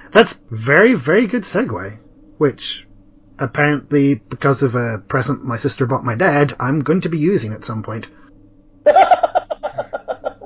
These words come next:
Speaker 1: In case you're wondering, we're going on a segue tour.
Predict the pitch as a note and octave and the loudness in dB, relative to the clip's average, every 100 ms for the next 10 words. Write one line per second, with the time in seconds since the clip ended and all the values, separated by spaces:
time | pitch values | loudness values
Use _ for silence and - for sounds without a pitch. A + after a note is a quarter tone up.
0 | - - - - - - - - B2 E3+ | -20 -20 -20 -20 -20 -20 -16 -8 0 2
1 | A3 A#3+ D#3+ D#3+ C3+ D3+ G3 G3+ G3 G3+ | 6 6 6 4 4 4 4 2 4 4
2 | D#3+ C#3+ C3+ D3+ D#3 | 6 4 4 2 0